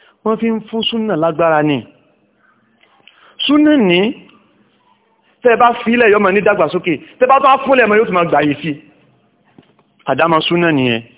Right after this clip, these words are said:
So gbogbo àwọn ìlú tí wọ́n ń pariwo lọ́tún lósì, nínú social media ni, lórílẹ̀ ni, "Ẹ, ẹ má gbà wọ́n o, ẹ, kíní kíní kan o, àwọn kan báyìí ni wọ́n o,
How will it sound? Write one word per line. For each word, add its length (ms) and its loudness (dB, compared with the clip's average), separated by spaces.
So 140 -2
gbogbo 240 0
àwọn 160 2
ìlú 220 -2
tí 120 -6
wọ́n 180 -2
ń 140 -6
pariwo 500 0
lọ́tún 340 -2
lósì, 340 -2
nínú 260 2
social 320 0
media 340 0
ni, 160 2
lórílẹ̀ 520 2
ni, 180 2
"Ẹ, 100 2
ẹ 120 0
má 140 2
gbà 180 2
wọ́n 220 4
o, 400 0
ẹ, 340 -2
kíní 220 0
kíní 240 0
kan 200 0
o, 320 0
àwọn 300 0
kan 120 -2
báyìí 220 4
ni 100 2
wọ́n 180 4
o, 200 0